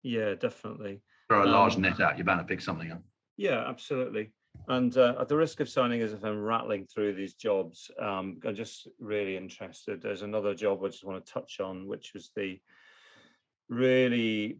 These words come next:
Speaker 1: bizarre and mysterious death of Gareth Williams in two thousand and ten. So he was, uh, employed by the government communications,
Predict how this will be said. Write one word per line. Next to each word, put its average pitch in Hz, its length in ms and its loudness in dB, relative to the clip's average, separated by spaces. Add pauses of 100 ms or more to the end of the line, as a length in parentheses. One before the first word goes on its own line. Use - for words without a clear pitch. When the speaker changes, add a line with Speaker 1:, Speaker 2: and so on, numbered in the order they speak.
Speaker 1:
bizarre 107 840 2
and 101 200 -6
mysterious 104 760 0
death 98 380 0
of - 100 -20
Gareth 95 360 -2
Williams 95 500 -6
in 92 120 -8
two 101 180 -10
thousand 98 360 -4
and 87 120 -14
ten. 117 540 -4
So 110 240 -4
he 113 640 0
was, 101 360 -6
uh, 98 540 -4
employed 104 720 0
by 98 480 0 (100)
the 98 220 -6
government 104 420 -4
communications, 98 1000 -8